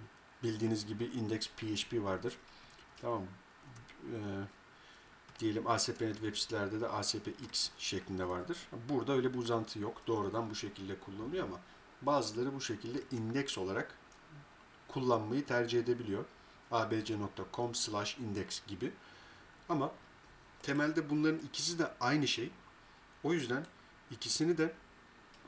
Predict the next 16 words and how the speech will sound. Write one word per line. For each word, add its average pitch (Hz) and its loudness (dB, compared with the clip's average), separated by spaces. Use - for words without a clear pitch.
aynı, 135 6
e, 98 -2
handler'a 143 4
yönlendirerek 123 2
buraya 156 8
gelen 104 2
isteklerin 156 2
buradaki 139 0
handler'lar, 139 2
handler'lar 120 2
üzerinden 104 0
ele 123 2
alınmasını 113 0
ve 147 2
bunların 135 4
içindeki 127 0